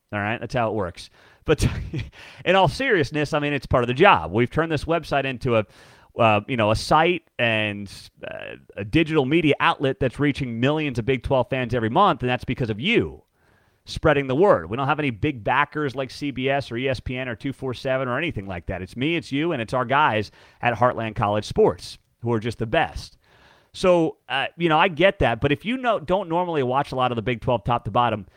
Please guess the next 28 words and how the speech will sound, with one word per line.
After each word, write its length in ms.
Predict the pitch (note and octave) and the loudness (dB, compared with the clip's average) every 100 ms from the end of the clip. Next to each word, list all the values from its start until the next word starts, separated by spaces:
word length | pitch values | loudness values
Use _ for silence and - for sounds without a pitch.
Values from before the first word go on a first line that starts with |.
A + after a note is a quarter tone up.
| _ _ _ _ _ _ _ _ _ | _ _ _ _ _ _ _ _ _
please, 640 | - G#3+ F3+ D#2 - - - _ _ _ _ _ _ | -6 -2 -2 -2 -8 -12 -14 _ _ _ _ _ _
I'm 140 | B2+ E3 | -4 0
asking 400 | G3 G3 - A2 | 0 0 -4 -6
you, 160 | C#2+ - | -10 -8
for 140 | - | 0
your 160 | D#3 D#3 | 2 4
own 120 | G#3+ | 2
enjoyment, 680 | F#3 B2+ B2 C#3+ D3+ G2 C#2+ _ _ _ _ _ - | -2 -4 0 2 0 -4 -12 _ _ _ _ _ -4
give 160 | C3+ E3 | -2 0
it 80 | |
a 40 | A2 | -2
shot 340 | - A#2 F2 | 0 0 0
this 200 | - F2 | -6 -10
weekend. 500 | G2 E2+ - D2+ C2+ _ _ _ _ _ _ | -8 -10 -10 -16 -18 _ _ _ _ _ _
Flip 400 | - - A3 A3 | -14 0 0 2
back 280 | E3 D3+ D3+ | 2 2 0
and 140 | C#3 | -6
forth 280 | - C#3 B2+ | 0 0 0
between 380 | - - B2+ A2+ | -2 -4 -2 -4
Texas 460 | - B2 - A2+ C3 | -2 -4 -2 -4 0
O 140 | A2 | 2
U 320 | A2 G2+ F2+ F2+ | 4 2 0 -6
and 160 | A2 A2+ | -8 -8
K 160 | - | -4
U 240 | A#2+ G#2+ G#2+ | -2 -2 -2
T 200 | - G#2 | -4 -8
C 180 | - G2 | -8 -10
U. 280 | E2 B1+ | -10 -12